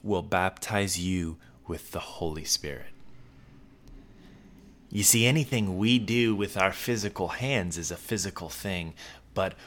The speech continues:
what he's referring to is something groundbreaking that they would be so for-, it would be such this foreign idea of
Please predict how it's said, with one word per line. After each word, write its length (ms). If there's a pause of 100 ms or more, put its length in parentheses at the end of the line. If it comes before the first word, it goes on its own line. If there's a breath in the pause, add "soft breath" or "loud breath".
what 140
he's 240
referring 560
to 240
is 100
something 640
groundbreaking 1600
that 200
they 140
would 240 (840 loud breath)
be 120
so 680 (300 loud breath)
for-, 500
it 80
would 120
be 120
such 280
this 140
foreign 460
idea 600
of 280